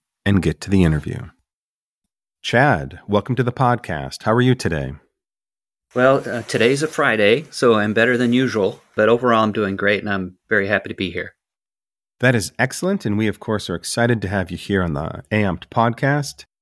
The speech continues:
Speaker 1: And let's just dive right into the topic at hand. And a relatively simple question that I would like to ask is,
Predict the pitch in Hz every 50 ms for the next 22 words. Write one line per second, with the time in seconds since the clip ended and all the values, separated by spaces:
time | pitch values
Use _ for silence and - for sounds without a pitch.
0 | _ _ _ _ _ _ - - 107 107 107 104 104 104 101 - - 123 135 214
1 | 294 - - - - - 165 156 143 - 101 90 85 - 101 104 123 151 165 143
2 | 123 123 123 117 107 107 107 101 - 98 92 87 - - - 98 95 - - 90
3 | - - - - - - 107 90 80 69 69 85 95 110 123 - _ _ _ _
4 | _ _ _ _ _ _ - 107 110 110 113 110 113 127 127 175 233 277 240 -
5 | - 143 131 127 123 - - - 131 135 131 131 120 - - - - 101 92 -
6 | - - 101 92 90 87 85 82 85 78 95 101 117 131 131 - - - 85 82
7 | 82 80 - - - - 87 87 85 85 85 85 82 - -